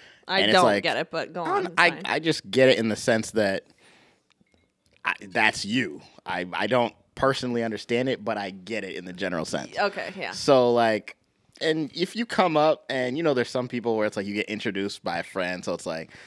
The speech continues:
Speaker 2: "Oh, you know, here's my homie Nikki." And it's like, "Oh, I'm a hugger." Ah, you know, they do that stupid ass
Speaker 1: Oh
Speaker 2: shit.
Speaker 1: my God, I hate
Speaker 2: Okay,
Speaker 1: when people
Speaker 2: whatever. Like,
Speaker 1: Yeah.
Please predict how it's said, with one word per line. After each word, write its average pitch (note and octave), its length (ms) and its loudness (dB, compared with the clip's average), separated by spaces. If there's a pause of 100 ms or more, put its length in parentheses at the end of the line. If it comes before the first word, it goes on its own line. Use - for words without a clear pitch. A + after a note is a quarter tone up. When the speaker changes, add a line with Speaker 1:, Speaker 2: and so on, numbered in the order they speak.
(140)
Speaker 2:
"Oh, A2 420 2
you G#2 140 -2
know, G2+ 300 0
here's A2+ 680 -4 (260)
my A2+ 140 -2
homie A#2 320 2
Nikki." A#2 720 -4
And G#2 220 -4
it's G#2 140 -8
like, G2 280 -6
"Oh, C3+ 280 6
I'm C#3+ 200 4
a E3 80 2
hugger." C#3 640 4
Ah, D3+ 420 -2
you A2+ 140 -4
know, G#2 100 -2
they G2 120 -2
do G2 100 -4
that F2+ 140 0
stupid G2 200 -2
ass E2+ 160 -2
Speaker 1:
Oh F#2+ 60 -6
Speaker 2:
shit. G2 120 -2
Speaker 1:
my D#2+ 120 -10
God, C3 180 -10
I D#3+ 40 -10
hate F#3 100 -8
Speaker 2:
Okay, A2+ 260 -2
Speaker 1:
when E3 140 -10
people F3 160 -10
Speaker 2:
whatever. C3+ 500 8
Like, C3+ 220 2
Speaker 1:
Yeah. B2+ 100 -10